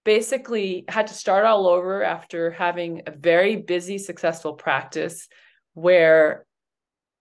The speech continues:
I could allocate the time to spend with people, and I could develop a financial model for the business that's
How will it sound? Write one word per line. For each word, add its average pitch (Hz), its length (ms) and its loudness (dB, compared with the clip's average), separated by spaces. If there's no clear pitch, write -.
I 180 120 0
could 247 480 2
allocate 165 540 0
the 156 80 -10
time 143 400 -4
to 156 80 -12
spend 139 400 -4
with 139 160 -10
people, 135 600 -6
and 165 180 0
I 185 300 -2
could 262 480 -4
develop 185 600 2
a 156 420 -4
financial 185 720 -2
model 180 420 0
for 180 160 -6
the 151 100 -6
business 147 400 -6
that's 147 220 -8